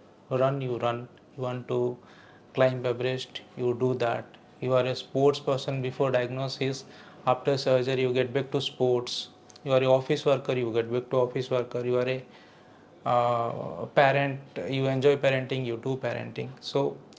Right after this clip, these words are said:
like that, you are a gardener, you love tree, you go for a jungle trek, whatever you want to do, you can do that. Only thing is, you have to adopt a healthy lifestyle, like I told before, high protein diet, uh, good food,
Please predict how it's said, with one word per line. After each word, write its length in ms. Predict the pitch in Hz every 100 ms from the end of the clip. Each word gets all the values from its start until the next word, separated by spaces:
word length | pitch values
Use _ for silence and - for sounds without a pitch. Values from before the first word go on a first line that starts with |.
| - -
like 180 | 147 127
that, 120 | 127
you 80 | 143
are 60 |
a 60 | 139
gardener, 440 | 139 139 147 147 143
you 220 | 135 135
love 340 | 131 147 147
tree, 100 | -
you 180 | 143 139 131
go 120 | 156
for 200 | 156 147
a 60 |
jungle 300 | 127 131 131
trek, 280 | 127 135 131
whatever 340 | 135 127 156 143
you 100 | 131
want 220 | 127 123
to 80 | 127
do, 60 | 131
you 100 | 123
can 200 | 131 120
do 140 | 120
that. 260 | 107 113 - - - - - - - - - - - - - -
Only 300 | 147 156 196
thing 280 | 196 165 139
is, 360 | 147 - - - - -
you 160 | - 147
have 180 | 156 156
to 460 | 170 165 165 170 - -
adopt 360 | 127 123 139 139
a 40 |
healthy 300 | 147 127 117 131
lifestyle, 520 | 127 123 - 135 190 - - -
like 220 | 131 123
I 100 | 127
told 280 | 123 131 127
before, 320 | 123 120 165
high 200 | 165 131
protein 440 | 127 120 - 117 113
diet, 500 | 123 151 165 - - - - - - - -
uh, 300 | 123 113 113
good 320 | 113 127 160
food, 360 | - 156 160